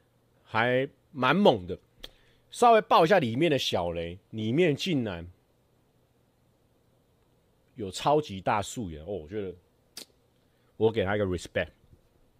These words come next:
就是身为一个这个女神系的女星，竟然敢在镜头面前素颜，这种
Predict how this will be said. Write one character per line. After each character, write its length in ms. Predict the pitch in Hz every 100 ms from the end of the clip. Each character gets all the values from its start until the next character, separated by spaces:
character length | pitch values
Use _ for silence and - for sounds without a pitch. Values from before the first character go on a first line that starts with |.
| _ _ _
就 140 | 104
是 160 | 92 92 _ _ - -
身 180 | 214 180
为 140 | 156
一 20 |
个 180 | 151 127
这 120 | 127
个 360 | 123 110 101 95 - _ _ _ _
女 200 | 113 113
神 220 | 104 120
系 220 | 131 208
的 160 | 120 104
女 180 | 98 90
星， 260 | - 127 120
竟 220 | - 196
然 260 | 131 104 120 _ _
敢 180 | 120 104
在 100 | 151
镜 160 | 208
头 120 | 135 117
面 160 | 147
前 80 | 113
素 200 | - 131
颜， 160 | 95 82
这 180 | - 220
种 240 | 107 87